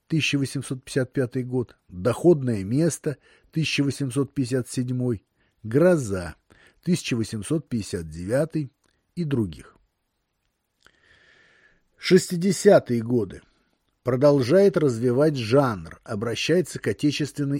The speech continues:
истории. Создаёт ряд исторических пьес. Козьма Захарич Минин-Сухорук, тысяча восемьсот шестьдесят первый,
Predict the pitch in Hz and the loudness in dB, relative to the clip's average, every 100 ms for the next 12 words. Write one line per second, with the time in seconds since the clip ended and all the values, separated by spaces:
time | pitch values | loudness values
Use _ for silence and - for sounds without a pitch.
0 | 147 - - 127 110 92 - - _ - | -2 -4 -2 0 0 -2 -10 -20 _ -20
1 | _ - - _ - 135 117 143 160 131 | _ -20 -20 _ -4 -4 4 6 6 6
2 | 127 139 170 - 120 - 123 151 143 151 | 4 2 2 -2 -12 -4 -2 -2 -4 -6
3 | - 156 - - 120 107 117 - - - | -4 -8 -8 -12 -10 -4 -4 -4 -10 -12
4 | _ _ _ _ _ _ _ _ - 131 | _ _ _ _ _ _ _ _ 0 2
5 | 131 156 170 147 131 147 139 123 - 131 | 2 2 4 4 4 4 4 2 -2 -2
6 | 151 131 104 113 - 101 113 156 - - | 0 0 -2 -6 -2 0 2 2 -4 -20
7 | _ _ - 156 - 135 - 123 135 117 | _ _ -6 -4 -4 -4 -6 -6 -6 -6
8 | - 127 117 - 135 123 120 101 | -4 -4 -4 -2 0 0 -4 -14